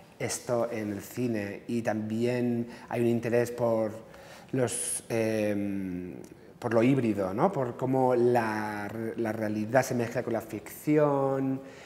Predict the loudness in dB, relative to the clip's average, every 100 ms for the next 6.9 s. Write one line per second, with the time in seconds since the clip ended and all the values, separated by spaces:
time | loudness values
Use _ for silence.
0 | -20 -10 -2 2 2 4 4 2 2 -2
1 | -4 -6 -4 -2 -2 -2 -6 -8 -6 -4
2 | 0 0 2 2 2 0 -2 0 0 -2
3 | -4 -2 -2 0 0 0 0 -2 -2 -4
4 | -4 -8 -10 -10 -2 0 2 0 -2 -4
5 | -10 -14 -8 -2 0 0 0 0 0 -2
6 | -4 -4 -4 -4 -4 -4 -4 -8